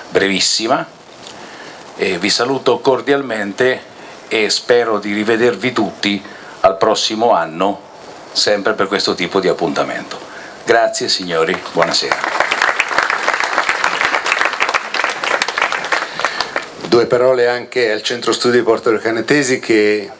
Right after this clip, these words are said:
Speaker 2: io rappresento e un grazie a tutti, veramente di cuore, perché il nostro timore era che la serata non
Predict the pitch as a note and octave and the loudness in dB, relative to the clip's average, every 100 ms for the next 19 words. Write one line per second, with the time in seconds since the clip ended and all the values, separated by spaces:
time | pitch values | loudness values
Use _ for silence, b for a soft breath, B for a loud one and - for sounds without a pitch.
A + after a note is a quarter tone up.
0 | - A2 G#2+ G#2 G#2 G#2+ C3+ C#3+ B2 A#2 | 0 2 4 2 -2 0 2 0 -2 0
1 | G2 B B B B B B B - - | 0 B B B B B B B -4 2
2 | A#2 A2 A#2 B2 A#2+ C3 - C3+ A#2+ - | 4 4 4 2 4 4 2 -2 -2 0
3 | G2+ - G#2+ B2 B2+ B2+ G2+ F#2+ G2 A2+ | -2 0 2 4 4 0 -4 -4 -2 2
4 | D3 D3 D3 B2 A#2 - B2+ A#2+ G#2 G2+ | 4 4 4 0 -2 2 4 6 6 4
5 | - B B B - - A2 B2+ A#2+ B2 | 0 B B B -10 -2 4 4 2 0
6 | A2+ A#2+ B2 C#3+ C3+ B2+ B2+ B2 B2+ B2+ | 0 2 4 6 6 4 4 2 0 2
7 | B2+ C3+ C3 B2+ A#2+ A#2+ A#2+ B2 A#2+ A#2 | 4 4 2 -2 -4 -4 -4 -2 0 2
8 | A2+ | 2